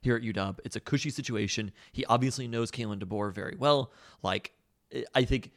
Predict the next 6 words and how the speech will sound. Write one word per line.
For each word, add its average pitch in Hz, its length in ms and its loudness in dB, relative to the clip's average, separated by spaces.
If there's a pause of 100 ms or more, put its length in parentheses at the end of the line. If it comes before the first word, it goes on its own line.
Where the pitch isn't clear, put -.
(160)
U 175 120 -2
W 156 220 4 (140)
obviously 139 400 6 (120)
wanted 120 560 0
him 95 400 -4
to - 100 -12